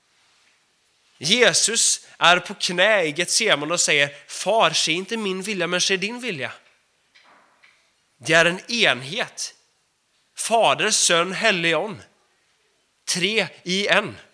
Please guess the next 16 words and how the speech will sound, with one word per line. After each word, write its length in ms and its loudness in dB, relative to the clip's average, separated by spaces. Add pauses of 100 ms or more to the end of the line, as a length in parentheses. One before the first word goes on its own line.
(840)
Det 480 2 (240)
är 340 6 (520)
modellen. 840 0 (440)
På 120 -2
samma 380 4
måte 300 -2
som 220 -2
Gud 400 -4
är 340 6
ett, 440 -4 (680)
så 520 2
ska 240 0
vi 200 -6
kristna 580 -2 (180)
vara 280 4
ett. 340 -14